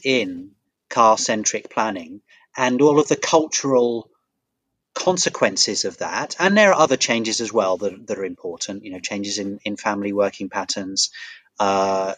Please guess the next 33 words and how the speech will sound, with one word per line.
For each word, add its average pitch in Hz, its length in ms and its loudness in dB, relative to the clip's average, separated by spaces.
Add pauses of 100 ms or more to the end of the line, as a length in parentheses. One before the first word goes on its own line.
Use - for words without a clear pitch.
you 117 100 -10
know, 101 60 -6
a 117 80 -2
g-, - 240 -12
greater 107 340 2
growth 107 320 2
of 101 120 -6
fear 110 420 4
generally. 104 640 0 (440)
Um, 107 440 -6
they're 127 120 8
not, 143 200 2 (120)
they're 135 120 2
not 143 120 0
unimportant, 131 540 2
but 127 100 2
I 123 100 6
still 160 360 4
believe 127 440 2
that, 117 280 -2 (480)
um, 107 380 -4 (840)
the, 120 280 -10 (1080)
the, 135 100 -10 (120)
the 127 100 -2
way 165 260 6
we 165 120 0
build 135 240 2
towns 131 280 -4
and 120 100 -4
cities 110 400 -4
effectively 123 560 -4
hardwires, 113 1300 4 (1000)
um, 101 480 0